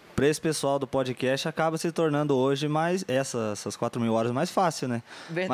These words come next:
Speaker 1: Mas assim, pra você gravar jogo, que é vídeo de doze, quinze minutos, é mais complicado, né? Pra chegar nesse número aí é, é absurdo, né?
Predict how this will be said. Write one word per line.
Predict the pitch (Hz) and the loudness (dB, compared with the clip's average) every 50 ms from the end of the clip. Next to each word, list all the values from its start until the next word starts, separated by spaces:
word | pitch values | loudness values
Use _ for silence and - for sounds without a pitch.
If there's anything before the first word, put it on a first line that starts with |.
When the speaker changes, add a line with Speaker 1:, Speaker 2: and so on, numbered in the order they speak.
| 131 | 2
Speaker 1:
Mas | 127 139 | 2 0
assim, | 139 - 156 143 | 0 -2 -2 -2
pra | 135 135 | 0 0
você | 127 123 117 - 135 127 | 0 -2 -2 -2 -2 0
gravar | 127 131 123 123 131 127 | 0 0 2 2 0 0
jogo, | 117 101 113 117 131 147 135 120 | 0 0 0 0 2 2 0 0
que | - 123 | 0 0
é | |
vídeo | 117 123 131 135 131 123 | 2 2 2 2 2 2
de | 120 117 | 0 2
doze, | 107 110 123 151 165 156 135 135 120 | 2 4 4 6 6 4 2 0 -2
quinze | - 127 127 139 135 | -4 -2 -2 0 0
minutos, | 131 131 120 113 110 110 - - | 0 0 0 0 0 -2 -2 -2
é | - 147 | -4 -2
mais | 156 165 175 - | -2 -2 -2 -2
complicado, | - 202 - - 349 - 311 175 165 143 131 | -4 -4 -2 -2 -2 0 0 0 0 0 0
né? | 123 120 113 | 0 0 0
Pra | - 117 110 | -2 -2 -2
chegar | - - 127 107 101 113 135 139 | -2 -2 -2 -2 0 0 0 2
nesse | 131 139 156 - 156 | 0 0 0 0 -2
número | 131 120 117 127 131 113 110 | -2 0 0 0 0 0 0
aí | 104 104 107 | 2 0 0
é, | 123 156 190 - 320 330 - - - - - - - - - - - - | 0 0 0 -2 -2 -2 -4 -8 -14 -20 -20 -20 -20 -20 -20 -14 -6 -2
é | 117 | -2
absurdo, | 113 110 143 165 - - 240 214 165 143 | 0 0 0 -2 0 2 2 2 2 2
né? | 127 120 123 | 0 0 -2